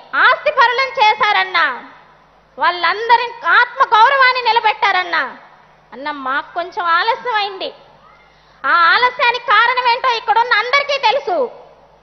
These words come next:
రాజకీయ కుట్రలు, స్వార్థపూరిత ఆలోచనలు, రాజకీయ స్వార్థంతో చేశారన్న. పేదలందరికీ ఇళ్ల పట్టాలు ఇవ్వకుండా స్వార్థపూరిత ఆలోచనలతో చేశారన్న.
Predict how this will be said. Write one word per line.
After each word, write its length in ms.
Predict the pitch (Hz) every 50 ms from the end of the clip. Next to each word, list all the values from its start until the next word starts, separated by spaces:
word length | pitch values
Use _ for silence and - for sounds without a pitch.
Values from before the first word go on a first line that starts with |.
| _ _ _ _ _ 226
రాజకీయ 680 | 254 262 320 359 392 381 427 415 - - 370 381 370 370
కుట్రలు, 720 | 370 - 453 403 - - 427 427 427 381 349 285 233 226 - - - - - - - - - _ - -
స్వార్థపూరిత 880 | - - - 403 453 466 - 466 480 - 415 440 453 453 466 453 -
ఆలోచనలు, 1000 | 415 381 349 330 339 370 440 466 466 453 - 523 415 415 403 381 349 302 254 - - - - - - - - - _ _ _ _ _ _ _ _ _ - 285
రాజకీయ 600 | 233 277 330 392 440 427 480 - 480 480 480 466 -
స్వార్థంతో 720 | - 440 403 440 480 494 - 494 494 480 571 571 - 466 427
చేశారన్న. 680 | 427 453 453 440 427 415 403 403 392 370 320 247 - - - - - _ _ -
పేదలందరికీ 1040 | 294 320 349 392 392 392 392 370 359 370 392 403 392 - 403 392 381 339 302 - - - - - - _ 285
ఇళ్ల 200 | 302 359 415 440
పట్టాలు 440 | 440 453 440 440 - 427 403 392 370
ఇవ్వకుండా 760 | 370 392 403 440 453 480 466 453 453 427 427 370 302 262 269 - - - - -
స్వార్థపూరిత 680 | - - 370 427 494 - - 480 440 453 427 480 480 415
ఆలోచనలతో 640 | 359 392 453 466 466 539 - 494 466 440 453 466 508 466 - 403
చేశారన్న. 720 | 403 - 403 427 381 381 359 339 339 339 302 247 226